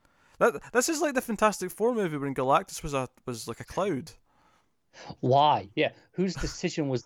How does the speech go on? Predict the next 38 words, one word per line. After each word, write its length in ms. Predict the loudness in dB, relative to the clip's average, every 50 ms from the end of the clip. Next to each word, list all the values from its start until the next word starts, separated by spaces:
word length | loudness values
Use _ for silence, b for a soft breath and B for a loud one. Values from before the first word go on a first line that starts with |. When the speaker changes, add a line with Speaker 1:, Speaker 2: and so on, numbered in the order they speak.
| _ 0
Speaker 2:
thought, 260 | 2 2 4 2 2 2
"Oh, 200 | 4 4 6 4
that, 180 | 4 2 0 -2 -2
that's 200 | -2 -2 0 -2
a 60 | -2
good 200 | 0 -2 -2 -2
thing 160 | -4 -4 -4 -4
to 100 | -6 -6
do," 260 | -4 -4 -4 -4 -6 B B B 4
Speaker 1:
And, 140 | 4 4 6
Speaker 2:
right? 260 | 8 8 8 8 8 6
Speaker 1:
and 40 | 2
I, 40 | -2 -2 _ 2
and 100 | 4 4
I 20 |
was 140 | 4 4 4
fine 140 | 4 4 4
with 100 | 4 4
it 60 | 2
at 80 | 2 2
first 220 | 2 2 2 2
'cause 100 | 2 2
I, 80 | 2 2 4
I 80 | 2 0
thought 220 | 2 4 4 4
it 60 | 4
was 100 | 2 -2
just 140 | -4 -6 -6
the 100 | -8 -8
prelude 500 | -8 -6 -2 0 2 2 2 2 0 -2 -6 -12 -10
to 160 | -4 0 2
actual 280 | 2 2 2 0 -4 -6
Ghidorah, 520 | -6 -2 -2 0 2 2 2 0 -2 -4 -8
and 100 | -2 0
Speaker 2:
Yeah. 40 | 0
Speaker 1:
it 20 |
was 100 | 0 0
fine. 340 | -2 -2 -2 -2 -2 -4 -8